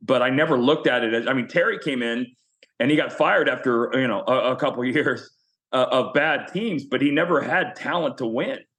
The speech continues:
And so, uh, uh, you know, it, it wasn't his fault, but, you know, the one thing that they'll tell you, you know, when, when the team's losing, you can't fire the players. And, you know, if you're gonna mess with the coaching staff and all the other stuff,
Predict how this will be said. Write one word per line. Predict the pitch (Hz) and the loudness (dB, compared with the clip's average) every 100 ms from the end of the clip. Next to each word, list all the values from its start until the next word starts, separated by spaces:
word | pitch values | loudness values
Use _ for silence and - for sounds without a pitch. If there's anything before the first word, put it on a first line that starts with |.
| _ _ _ _ - | _ _ _ _ -6
And | 131 139 135 131 | -2 0 0 -4
so, | - 160 143 143 | 0 2 2 0
uh, | 143 | 0
uh, | 143 127 120 - | 2 4 2 0
you | 147 | -4
know, | 117 - 135 | -4 -6 -6
it, | 135 | -4
it | 143 | 2
wasn't | 156 185 165 | 2 2 -2
his | - 233 - | -2 -2 -2
fault, | - 135 143 - | 0 2 0 -2
but, | 160 - - | -2 -2 -4
you | |
know, | 151 | -2
the | 139 | -2
one | 151 160 | -2 -2
thing | 175 180 | -2 -2
that | 175 - | -2 0
they'll | 165 | 0
tell | 165 185 - | 0 -2 0
you, | 117 _ _ _ _ | -4 _ _ _ _
you | 135 | 0
know, | 139 139 | 2 2
when, | 143 160 160 | 0 0 0
when | 160 160 | -2 -2
the | 156 | -4
team's | 214 214 | -4 -2
losing, | 151 196 208 131 127 | 0 0 0 -4 -2
you | 156 | -4
can't | - 202 226 | -2 -6 -6
fire | - 170 196 | -2 2 2
the | 185 | 0
players. | 185 233 - - - _ _ _ _ _ _ _ _ _ _ _ _ 139 | -2 -4 -4 -10 -20 _ _ _ _ _ _ _ _ _ _ _ _ 0
And, | 156 156 160 160 135 - _ _ - | 2 2 2 2 -2 -8 _ _ -2
you | 151 | 2
know, | 131 | 2
if | 123 143 | 2 2
you're | |
gonna | 175 180 | 2 2
mess | 185 196 | 2 0
with | 180 | -4
the | 170 | -6
coaching | - 180 170 165 | 0 0 0 -6
staff | 156 170 170 160 165 | -4 0 0 0 -2
and | |
all | 151 | 0
the | 156 | 2
other | 156 156 | 0 -2
stuff, | 156 143 | -2 -4